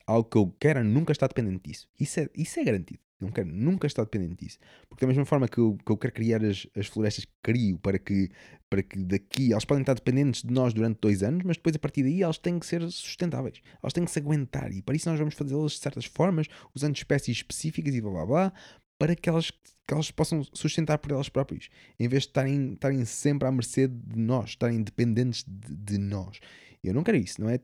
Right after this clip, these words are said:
não é o tipo de sistemas que eu quero criar, por isso também não é o tipo de negócios que eu quero criar. Tão simples como isso. Por isso lá está, tentar observar a natureza e ver o que é que nós podemos aprender com ela. Mas, yeah, mas isso é outro tópico que nós podemos falar isso por outra vez. Ahm,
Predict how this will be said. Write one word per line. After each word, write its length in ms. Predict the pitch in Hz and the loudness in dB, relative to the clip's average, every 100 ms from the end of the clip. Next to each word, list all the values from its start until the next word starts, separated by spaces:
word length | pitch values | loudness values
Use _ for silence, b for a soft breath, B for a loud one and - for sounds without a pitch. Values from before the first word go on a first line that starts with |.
| - | -6
não 220 | 113 117 | -4 -2
é 20 | |
o 60 | 117 | 0
tipo 160 | 123 | -4
de 60 | - | -4
sistemas 260 | - 123 | -2 -2
que 80 | - | -2
eu 20 | |
quero 140 | - 110 | -6 -2
criar, 220 | 123 139 | 2 2
por 80 | 135 | 0
isso 80 | - | 0
também 140 | 127 | 4
não 80 | 123 | 4
é 20 | |
o 40 | |
tipo 160 | 117 107 | 4 2
de 60 | 120 | 2
negócios 260 | 107 107 | 2 2
que 60 | 107 | 0
eu 40 | |
quero 140 | 92 90 | -4 -4
criar. 240 | 87 80 - | -4 -4 -2
Tão 240 | - 113 110 | 4 4 4
simples 220 | 120 104 | 0 -2
como 160 | 107 90 | 0 -2
isso. 120 | - | -2
Por 100 | 101 | -4
isso 120 | 104 | -2
lá 20 | |
está, 240 | 107 107 - _ - - _ | 0 0 -2 _ -20 -20 _
tentar 200 | 117 117 | 0 2
observar 320 | 113 - 110 | 2 2 4
a 40 | 110 | 4
natureza 440 | 101 104 107 104 B B B B | 4 4 4 2 B B B B
e 100 | 98 | -4
ver 180 | 95 98 | 2 2
o 40 | |
que 80 | 92 | 0
é 20 | |
que 60 | - | -4
nós 100 | 90 | -6
podemos 180 | 95 92 | -2 -2
aprender 220 | 87 87 | -2 -4
com 100 | 82 | -4
ela. 160 | 78 67 _ _ _ _ _ _ _ - | -6 -10 _ _ _ _ _ _ _ -6
Mas, 140 | 107 98 | 2 2
yeah, 180 | 92 - | 2 0
mas 120 | 131 | 4
isso 100 | 131 | 8
é 60 | 110 | 8
outro 220 | 95 - _ | 8 2 _
tópico 240 | - 101 92 | 2 2 0
que 40 | |
nós 100 | 90 | -4
podemos 200 | - 90 | -2 -4
falar 160 | - 87 | -2 -4
isso 120 | 85 | -4
por 80 | 82 | -8
outra 140 | 82 | -10
vez. 220 | 78 101 - B B B B - | -12 -16 -20 B B B B 2
Ahm, 460 | 104 107 107 107 | 4 6 4 2